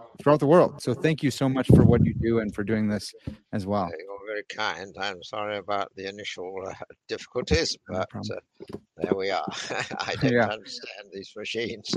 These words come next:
Speaker 2: <laughs>
Speaker 1: Yeah, me neither. Well, that's
Speaker 2: Okay.
Speaker 1: gonna have to do it, folks. Uh, this has been Parker's Pensies, and as always, all glory to God.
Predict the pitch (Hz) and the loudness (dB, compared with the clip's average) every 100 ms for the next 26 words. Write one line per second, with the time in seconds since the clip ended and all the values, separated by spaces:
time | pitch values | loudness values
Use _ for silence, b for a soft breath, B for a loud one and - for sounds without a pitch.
0 | - - - 143 135 135 143 139 123 113 | -6 -8 0 4 4 4 4 4 4 4
1 | - B B - 156 147 165 - 175 156 | -2 B B 2 4 8 6 6 0 0
2 | 156 135 151 156 - 160 165 - - - | 0 4 6 6 6 4 4 2 -6 2
3 | 131 123 143 - 135 117 156 151 147 143 | 4 4 2 -2 0 2 2 2 2 2
4 | 135 - 143 143 143 139 123 139 139 135 | -2 -2 -4 -2 -2 -2 -2 0 2 4
5 | 127 123 123 123 120 - 120 117 117 113 | 4 6 6 6 2 2 0 2 2 4
6 | 110 107 - - 104 101 85 - | 2 -2 -10 -8 -2 0 -2 -6